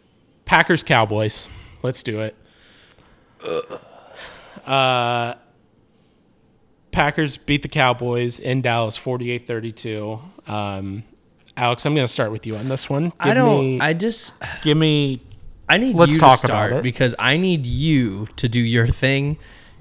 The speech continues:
Speaker 2: and talk me out of, give me reasons why Jordan Love is not the guy.
Speaker 1: So
Speaker 2: Why, why is he still not the guy?
Speaker 1: So
Speaker 2: 'Cause I'm getting overly concerned. He could be the guy. I'm not there yet, but he could be,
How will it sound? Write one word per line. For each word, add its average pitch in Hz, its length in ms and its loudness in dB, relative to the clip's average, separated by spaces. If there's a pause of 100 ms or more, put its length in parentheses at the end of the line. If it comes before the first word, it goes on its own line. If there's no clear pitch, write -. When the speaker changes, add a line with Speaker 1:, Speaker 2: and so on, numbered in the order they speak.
Speaker 2:
and 110 180 -4
talk 139 300 0
me 139 140 -2
out 127 160 2
of, 120 340 -4 (260)
give 147 180 4
me 185 120 2
reasons 156 380 0
why 131 140 4
Jordan 123 340 0
Love 117 520 -2 (160)
is 104 140 -8
not 110 220 -4
the 104 60 -8
guy. 82 320 -8 (300)
Speaker 1:
So 151 440 4
Speaker 2:
Why, - 40 -6 (180)
why 131 200 8
is 143 140 2
he 156 100 0
still 131 300 0
not 117 260 -2
the 110 60 -6
guy? 95 360 -8 (120)
Speaker 1:
So 131 380 -6
Speaker 2:
'Cause 127 180 4
I'm 131 120 4
getting 127 440 2 (100)
overly 143 460 6
concerned. 117 500 -2
He 113 140 -2
could 135 520 -2
be 113 220 -2
the 98 200 -8
guy. 92 380 -12 (1000)
I'm 127 120 0
not 135 160 6
there 156 120 8
yet, 135 320 2
but 107 100 -8
he 117 60 -4
could - 300 -6
be, - 280 -18